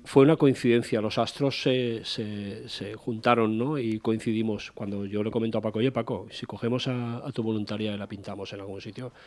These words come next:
dice, "Yo encantado la vida", digo, "Hacemos esa, esa donación a la ciudad y lo tenemos claro y lo vamos a hacer". Vamos a hacer un gran mural, va a ser grande,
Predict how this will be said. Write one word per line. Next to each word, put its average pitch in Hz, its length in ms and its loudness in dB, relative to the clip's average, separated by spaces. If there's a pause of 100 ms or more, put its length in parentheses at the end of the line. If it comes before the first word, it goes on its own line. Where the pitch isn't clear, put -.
(140)
dice, - 120 -10
"Yo 98 80 -4
encantado 104 340 -4
la 98 100 -6
vida", 92 200 -10
digo, 92 240 -14 (200)
"Hacemos 131 360 0
esa, 113 320 -8 (240)
esa 135 220 -2
donación 113 340 -2
a 110 60 -2
la 107 80 -4
ciudad 113 320 -8 (420)
y 127 60 -2
lo 113 100 0
tenemos 110 300 -4
claro 127 240 2
y - 20 6
lo 123 80 4
vamos 101 220 -4
a 110 60 -12
hacer". 156 280 2 (580)
Vamos 123 200 6
a - 20 0
hacer 117 160 2
un 139 160 6
gran 135 220 6
mural, 120 360 0
va 131 60 0
a 101 60 -4
ser 113 260 -2
grande, 120 480 -2